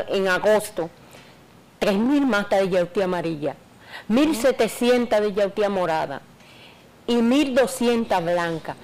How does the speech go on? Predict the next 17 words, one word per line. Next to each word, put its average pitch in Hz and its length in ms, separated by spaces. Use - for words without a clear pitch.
aparte 240 840
de, 180 640
de 202 180
todos 240 320
los 233 180
otros 208 240
frutos 196 340
que 185 60
yo 175 140
tenía, 156 340
porque 190 240
yo 208 140
tenía 233 200
una 226 200
cosecha 220 400
de 202 80
uyama 220 480